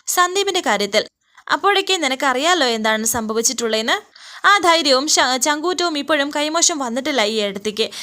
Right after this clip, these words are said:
നടക്കില്ല എന്ന് പറഞ്ഞാൽ നടക്കില്ല എന്ന് തന്നെയാണ് അതിനർത്ഥം. എന്നോട് പറഞ്ഞാൽ ഈ പ്രശ്നത്തിന്റെ പരിഹാരം ഉണ്ടാവുമെന്നല്ലേ നിന്റെ വിശ്വാസം? ഇനി അത് അങ്ങനെ തന്നെ ഉണ്ടാകണം.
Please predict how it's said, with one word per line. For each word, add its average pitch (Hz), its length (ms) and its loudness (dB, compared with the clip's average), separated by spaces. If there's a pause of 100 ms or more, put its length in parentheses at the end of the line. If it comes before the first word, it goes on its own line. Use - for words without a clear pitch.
(160)
നടക്കില്ല 370 380 2
എന്ന് 247 340 0
പറഞ്ഞാൽ 214 360 0
നടക്കില്ല 285 400 0
എന്ന് 349 220 -2 (100)
തന്നെയാണ് 311 340 0
അതിനർത്ഥം. 208 640 -4 (680)
എന്നോട് 392 440 2
പറഞ്ഞാൽ 262 340 4 (220)
ഈ 381 100 2
പ്രശ്നത്തിന്റെ 330 500 0
പരിഹാരം 277 440 0
ഉണ്ടാവുമെന്നല്ലേ 247 560 0
നിന്റെ 233 260 -4
വിശ്വാസം? 233 440 0 (540)
ഇനി 392 160 0
അത് 330 200 4
അങ്ങനെ 320 340 0
തന്നെ 349 140 0
ഉണ്ടാകണം. 220 560 0